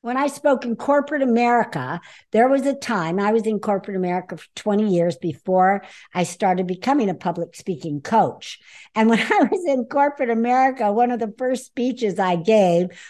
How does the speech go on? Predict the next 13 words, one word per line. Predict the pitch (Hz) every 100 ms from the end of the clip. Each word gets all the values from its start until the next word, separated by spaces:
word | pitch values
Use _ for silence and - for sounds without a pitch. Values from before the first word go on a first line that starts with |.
| -
was | 240 226
to | 233 233
three | 233 269 302 349
hundred | 320 262 285 277 240 208 185
people, | 233 240 214
and, | 190 220 220 240
and | 240
they | 233
were | 240
mainly | 240 269 330 294 214
men, | 185 196 160 131 165 _ _ _ _ _
because | 254 247 277
my | 254 302